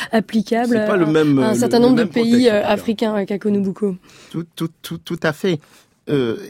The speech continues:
Speaker 3: et, et c'est pour ça que ce que fait, euh, l'O M C est, est, est proprement bizarre, parce que même les secteurs qui sont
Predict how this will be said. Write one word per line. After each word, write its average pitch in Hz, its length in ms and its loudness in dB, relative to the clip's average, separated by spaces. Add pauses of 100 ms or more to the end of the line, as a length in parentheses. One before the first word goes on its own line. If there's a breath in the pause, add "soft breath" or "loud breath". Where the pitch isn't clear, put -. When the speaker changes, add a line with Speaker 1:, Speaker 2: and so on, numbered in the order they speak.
Speaker 3:
et, 147 180 -4
et 165 80 -4
c'est 156 180 -4
pour 156 200 -8
ça 247 220 -6
que - 100 -12
ce - 100 -4
que 156 200 -8
fait, 196 480 -4 (100)
euh, 135 300 0
l'O 143 240 0
M 165 100 -2
C 214 420 -4 (200)
est, - 120 -12 (100)
est, 131 360 -4 (180)
est 143 80 -2
proprement 151 520 -2
bizarre, 165 540 -2 (580 soft breath)
parce - 240 -10
que 190 100 2
même 196 480 2
les 156 180 0
secteurs 175 800 -2
qui - 160 -8
sont 190 380 -4